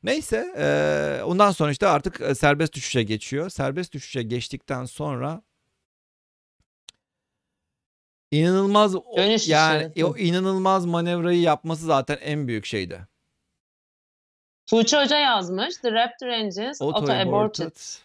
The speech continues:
Speaker 2: Hmm.
Speaker 1: One point three seconds before launch diyor.
Speaker 2: Hmm.
Speaker 1: Motoru kapatmazsa nasıl aşağı düşecek? Yok, motoru ya yukarı kadar çıkacak, yukarıda motoru kapatacak, aşağı orada, orada artık,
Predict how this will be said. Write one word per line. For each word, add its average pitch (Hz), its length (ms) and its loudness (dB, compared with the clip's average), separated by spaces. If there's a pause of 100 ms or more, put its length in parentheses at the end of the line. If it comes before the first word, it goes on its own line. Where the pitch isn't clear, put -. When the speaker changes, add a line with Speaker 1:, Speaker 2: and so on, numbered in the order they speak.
Speaker 2:
Hmm. 160 680 0
Speaker 1:
One 147 100 -4
point 139 240 -10
three 156 180 -6
seconds 143 540 -8
before 165 420 0
launch 104 320 -8 (840)
diyor. - 400 -16 (1120)
Speaker 2:
Hmm. 151 960 4 (2000)
Speaker 1:
Motoru 135 340 -4
kapatmazsa 156 600 -6
nasıl 160 200 -6
aşağı 135 360 -4
düşecek? 120 400 -8
Yok, 156 200 2
motoru 170 400 4
ya 120 260 2
yukarı 151 340 4
kadar 147 280 2
çıkacak, 180 440 0
yukarıda 160 320 2
motoru 147 300 -2
kapatacak, 175 460 0
aşağı 196 280 2
orada, 202 360 6
orada 180 300 2
artık, 147 300 0